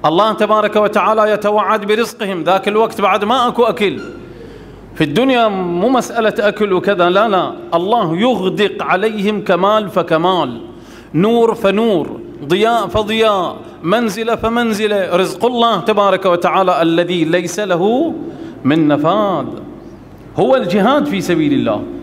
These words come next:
الذي يوصلك إلى ذلك، سواء قتلت أم لم تقتل. وما هو الجهاد؟ قالوا: "بذل الجهد في الله عز وجل"،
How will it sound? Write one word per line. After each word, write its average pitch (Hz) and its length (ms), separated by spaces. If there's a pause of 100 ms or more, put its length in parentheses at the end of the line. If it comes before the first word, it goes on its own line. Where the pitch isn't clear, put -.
(240)
الذي 147 320
يوصلك 139 600
إلى 156 220 (120)
ذلك، 107 420 (720)
سواء 185 460
قتلت 226 580
أم 247 440
لم 180 340
تقتل. 120 600
وما 190 220
هو 220 180
الجهاد؟ 190 480 (640)
قالوا: 170 520 (180)
"بذل 170 360
الجهد 165 680
في - 160
الله 139 420
عز 110 260
وجل"، 104 340